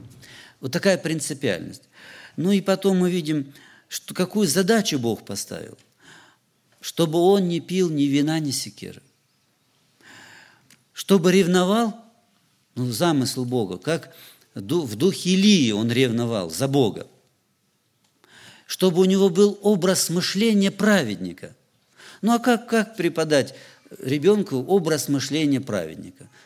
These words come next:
Ну, если родители, для них приоритет — это земля, угодная для стад.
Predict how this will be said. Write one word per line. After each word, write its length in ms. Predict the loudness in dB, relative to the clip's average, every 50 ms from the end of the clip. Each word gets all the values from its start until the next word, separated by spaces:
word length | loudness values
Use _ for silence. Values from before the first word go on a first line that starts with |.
| _ -2
Ну, 80 | 0
если 320 | 2 2 2 0 0 0 0
родители, 680 | 2 2 0 0 -2 -4 -2 -2 -4 -4 -4 -4 -6 -10 -16 -20 -20 _ _ _
для 220 | -2 0 0 0
них 280 | 0 0 -2 -4 -6 -12 -20 _ -20 -20 -20 _ _ _ _ -20 -20 -20 -20 -20 -20 -20 _
приоритет — 720 | -4 0 2 2 2 2 2 2 2 0 0 0 -2 -8 -10 -6
это 460 | -4 -4 -2 0 -2 -2 -2 -4 -8 -14 -20 _ _ _ _ _ _ _ _ _ _ _ _ _ -20 -20 _ _ -10
земля, 480 | -6 -2 0 2 2 4 4 2 2
угодная 500 | 0 2 2 2 2 2 0 0 0 0
для 220 | 0 -2 -2 -2 -2
стад. 480 | -4 -4 -6 -10 -10 -12 -14 -20 _